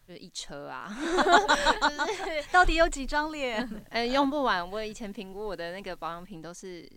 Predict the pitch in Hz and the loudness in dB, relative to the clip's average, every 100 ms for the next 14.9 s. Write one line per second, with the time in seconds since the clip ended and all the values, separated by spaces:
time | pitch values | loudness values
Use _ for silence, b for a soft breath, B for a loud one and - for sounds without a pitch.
0 | - - - 269 262 196 202 185 175 190 | -18 -16 -10 -8 -8 -8 -8 -8 -8 -12
1 | 180 165 233 180 - - 170 170 - 165 | -14 -16 -14 -14 -16 -16 -16 -18 -18 -18
2 | - - _ _ _ _ - 156 147 147 | -20 -20 _ _ _ _ -20 -18 -16 -18
3 | - _ - 247 208 175 190 190 160 156 | -20 _ -12 -12 -12 -16 -16 -18 -18 -18
4 | 160 165 165 - - - _ _ _ - | -18 -20 -20 -20 -20 -20 _ _ _ -20
5 | - 131 160 147 170 165 185 165 - - | -20 -20 -20 -14 -12 -12 -14 -16 -20 -20
6 | - - 139 135 151 - 151 190 180 180 | -20 -16 -16 -16 -20 -20 -16 -12 -12 -14
7 | 165 190 180 160 - - _ _ _ 170 | -18 -16 -16 -16 -16 -20 _ _ _ -14
8 | - 220 190 180 156 151 - - 160 - | -12 -12 -8 -8 -8 -12 -14 -18 -16 -16
9 | - 131 143 143 156 _ 180 - _ 180 | -16 -16 -16 -16 -20 _ -18 -18 _ -16
10 | 170 - - - 165 - - _ 247 175 | -16 -14 -16 -16 -14 -14 -16 _ -10 -10
11 | 185 175 180 170 143 160 175 185 226 165 | -12 -14 -14 -16 -16 -16 -14 -16 -16 -18
12 | 143 135 - 147 147 - - 220 180 175 | -16 -16 -16 -18 -20 -20 -14 -14 -14 -18
13 | 160 156 - - - 180 160 156 185 185 | -20 -20 -20 -20 -20 -20 -20 -18 -18 -16
14 | 170 165 - 156 156 147 147 - 202 | -18 -16 -14 -12 -14 -16 -18 -20 -20